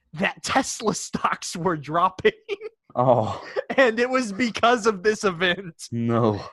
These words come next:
Speaker 1: It was because of this. Like, Tesla stocks, I think, dropped, like, ten bucks. It, <laughs> it's,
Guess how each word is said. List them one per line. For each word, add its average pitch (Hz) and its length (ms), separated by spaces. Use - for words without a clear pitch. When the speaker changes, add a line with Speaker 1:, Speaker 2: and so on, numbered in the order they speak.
Speaker 1:
It 196 120
was 220 240
because 208 560
of 208 120
this. 175 240
Like, 170 200
Tesla 202 600
stocks, 170 560
I 151 80
think, 151 220
dropped, 131 360
like, 120 160
ten 135 320
bucks. 123 480
It, 160 260
<laughs> - 100
it's, - 600